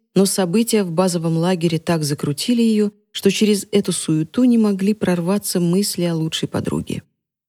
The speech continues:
На горе своя вселенная, здесь трудно помнить о том, каково там дома.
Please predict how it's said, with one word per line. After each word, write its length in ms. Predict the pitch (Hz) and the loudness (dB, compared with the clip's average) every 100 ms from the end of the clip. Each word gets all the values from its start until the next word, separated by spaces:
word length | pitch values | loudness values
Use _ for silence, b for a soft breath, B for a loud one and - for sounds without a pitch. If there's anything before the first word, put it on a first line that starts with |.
| _ - | _ 0
На 160 | 175 | 2
горе 280 | 180 196 220 | 4 2 2
своя 420 | 233 220 226 190 | 0 0 2 0
вселенная, 720 | 226 - 254 220 143 123 131 135 | -2 -2 0 0 0 0 0 0
здесь 340 | 127 160 170 | 2 0 0
трудно 400 | - 185 208 214 | 0 2 2 2
помнить 400 | 220 226 208 190 | 2 2 2 0
о 40 | 170 | 0
том, 280 | 214 220 - _ | 2 0 -2 _
каково 460 | - 185 196 196 202 | -2 0 2 2 0
там 380 | - 208 151 131 | 0 0 0 0
дома. 380 | 165 127 117 | 0 -2 -4